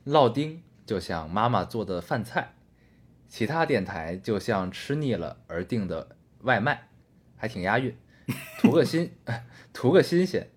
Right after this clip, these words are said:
偶尔吃吃还行。离家在外，还是惦记家里那口儿。不管是周八、周九吧，在最孤独的岁月，听熟悉的声音，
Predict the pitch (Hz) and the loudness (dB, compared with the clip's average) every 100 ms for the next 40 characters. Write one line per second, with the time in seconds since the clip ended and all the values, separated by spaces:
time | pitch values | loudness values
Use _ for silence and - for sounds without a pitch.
0 | - 98 120 87 85 - 113 95 - 85 | -2 4 6 4 0 -4 -4 -4 -6 -10
1 | - - - - _ - _ - _ _ | -12 -16 -20 -20 _ -20 _ -20 _ _
2 | - 104 120 139 135 127 107 107 90 - | -8 -2 2 4 4 2 2 2 -2 -6
3 | - 95 120 117 110 90 87 82 107 107 | -8 -6 -4 2 2 2 -4 -2 0 2
4 | 80 78 - - - - _ _ _ _ | -2 -8 -14 -18 -20 -20 _ _ _ _
5 | - 175 117 80 87 - 101 87 85 82 | -4 2 4 2 -2 -4 0 0 0 -4
6 | - 151 151 151 156 156 156 110 - 76 | 0 0 4 2 2 0 0 -4 -8 -14
7 | - _ _ - 110 98 92 - 104 127 | -16 _ _ -2 2 4 2 -2 -4 -4
8 | 131 90 85 - 90 78 71 - _ - | -6 -4 -4 -4 -8 -8 -12 -16 _ -12
9 | 135 135 - 90 135 - - 135 135 143 | -6 -6 -6 -6 -2 -4 -2 -4 -2 -4